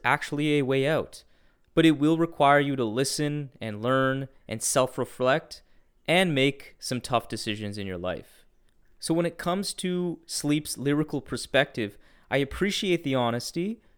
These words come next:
I appreciate the transparency, but I also appreciate the nuance in how he approaches these topics. He approaches it with care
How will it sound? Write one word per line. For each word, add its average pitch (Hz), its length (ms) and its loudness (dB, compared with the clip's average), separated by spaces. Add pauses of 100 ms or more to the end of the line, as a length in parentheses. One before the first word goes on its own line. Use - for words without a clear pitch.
(280)
I 127 80 4
appreciate 156 540 2
the 139 40 -2
transparency, 135 840 -2
but 123 140 4
I 123 100 4
also 156 640 2 (260)
appreciate 139 920 -2 (180)
the 127 140 2
nuance 127 800 0 (120)
in 123 120 -4
how 127 240 2
he 131 100 0
approaches 127 480 0
these 117 220 -6
topics. 101 500 -2
He 135 140 -4
approaches 151 500 0
it 131 140 -2
with 110 200 -8
care 135 580 4